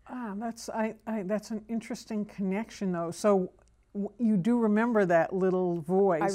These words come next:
Speaker 2: remember the voice.
Speaker 1: And do you think the voice was talking to you about, um, "Let me kinda share my struggle with anyone who goes through the same thing so we can, like, take comfort from each other,"
Speaker 2: I
Speaker 1: or?
Speaker 2: think it's because I was fascinated that I was having that life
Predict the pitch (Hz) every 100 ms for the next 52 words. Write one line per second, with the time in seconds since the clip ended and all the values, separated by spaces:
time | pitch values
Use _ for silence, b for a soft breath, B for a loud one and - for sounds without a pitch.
0 | 190 196 190 175 165 156 151 151 214 196
1 | 214 269 247 233 185 214 220 220 214 -
2 | - 214 196 196 202 190 - 202 196 190
3 | 190 190 196 170 185 180 180 156 b b
4 | b - 180 175 165 165 - _ _ -
5 | 202 - 202 185 - _ - - 208 185
6 | - - 190 185 185 185 175 170 - 190
7 | 175 165 180 175 170 165 - - 202 185
8 | 185 170 180 190 180 - 180 170 - 190
9 | 175 - 180 - 175 175 175 185 165 165
10 | 160 - 175 - 175 175 - - 208 202
11 | 196 - 202 202 214 214 202 190 381 254
12 | - - 254 226 214 202 - 185 226 -
13 | 226 175 165 156 165 160 - 190 175 151
14 | 139 165 160 131 _